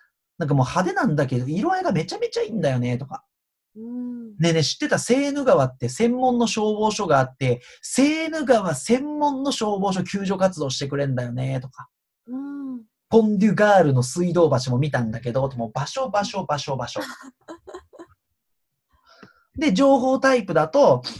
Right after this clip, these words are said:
Speaker 1: 例えば、
Speaker 2: はい。
Speaker 1: パリの小学校でみ-、元三つ星レストランのシェフとかが給食作ってて、もうコース料理並みに気合入ってるんだよね、とか。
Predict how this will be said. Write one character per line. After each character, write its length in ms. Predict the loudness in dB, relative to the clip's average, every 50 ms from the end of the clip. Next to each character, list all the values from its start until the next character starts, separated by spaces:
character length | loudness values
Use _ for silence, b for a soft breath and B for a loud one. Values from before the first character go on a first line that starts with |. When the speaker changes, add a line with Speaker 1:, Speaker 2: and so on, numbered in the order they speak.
| B -10 -4 0
Speaker 1:
例 140 | 2 2 2
え 40 |
ば、 100 | 4 2
Speaker 2:
は 180 | 2 2 0 -4
い。 80 | -12 -6
Speaker 1:
パ 140 | 0 2 2
リ 100 | 4 4
の 120 | 2 2
小 240 | 2 2 2 2 4
学 180 | 4 2 2 2
校 140 | -2 -2
で 80 | 0 2
み-、 160 | 0 0 2 2
元 220 | 0 2 2 2
三 140 | 0 0 0
つ 120 | -2 -2
星 240 | -2 -2 -2 0 0
レ 100 | -2 -2
ス 80 | -2 0
ト 120 | 0 2
ラ 100 | 2 2
ン 40 | 2
の 60 | 0
シ 120 | 0 -2
ェ 20 | -4
フ 80 | -4
と 80 | -4 -6
か 100 | -4 -2
が 120 | -4 -4
給 180 | -4 -4 -4 -2
食 260 | -2 -2 -6 -6 -8
作 180 | -8 -8 -8 -8
っ 20 |
て 160 | -6 -8 -12
て、 440 | -6 -2 0 2 2 0 0 -4 -12 _ _ _ _ _ _ _
も 100 | -4 -4
う 60 | -4 -4
コ 300 | -2 2 2 2 2 2
ー 20 | -2
ス 200 | -2 -4 -2 0
料 180 | 0 0 0
理 60 | 2 2
並 180 | 2 2 2
み 60 | 2
に 20 | 0
気 140 | 2 0 0
合 40 |
入 140 | 2 0 -2
っ 60 | -2
て 100 | -2 -4
る 80 | -4 -4
ん 60 | -4
だ 80 | -6 -6
よ 80 | -4
ね、 240 | -2 -2 0 -2 -2
と 80 | -4 -6
か。 160 | -12 -16